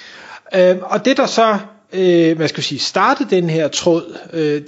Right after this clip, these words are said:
det var, at, at, øh, hvad hedder det, medlem her, øh, linker til den, og så siger, hvordan kommer det til at påvirke,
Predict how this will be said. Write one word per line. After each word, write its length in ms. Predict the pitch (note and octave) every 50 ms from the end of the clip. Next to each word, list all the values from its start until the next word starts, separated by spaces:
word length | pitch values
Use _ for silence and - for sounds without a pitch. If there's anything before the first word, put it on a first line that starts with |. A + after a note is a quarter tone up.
| - - - _ _ _ _
det 160 | - G#3 G#3+ G3
var, 240 | G#3 G3 G3+ G#3
at, 440 | G3 - - F3+ F3 E3 D#3+ - - -
at, 340 | - D#3 D3 C#3+ C#3+ - -
øh, 200 | D3+ D3 C#3+ C#3
hvad 120 | C3+ C3+ C3+
hedder 160 | C3+ C3+ C#3
det, 100 | D3 D#3
medlem 240 | D#3+ F3 F#3 F#3+ D#3+
her, 260 | D3+ E3+ E3 D3+ C#3 B2+
øh, 200 | D3 C#3+ C3+ B2+
linker 240 | C3+ E3 F3+ F#3 G#3+
til 180 | G3+ - C3+ -
den, 180 | G#3 B3+ A#3+ D#3+
og 100 | F3 E3+
så 100 | - F3+
siger, 380 | - - - F#3 F3+ F#3 F#3 - - - - - - - - - - _ _
hvordan 340 | - E3 E3+ D#3+ F3+ F#3 G3
kommer 280 | F#3+ - G3+ G3+ F3+ E3+
det 180 | D3+ F3 E3+
til 140 | E3+ - F#3
at 240 | F#3 F3 D#3 D#3+ D3+
påvirke, 680 | - - D3 D3 D3+ D#3+ F3+ F3 E3 D3+ - F3 D#3 -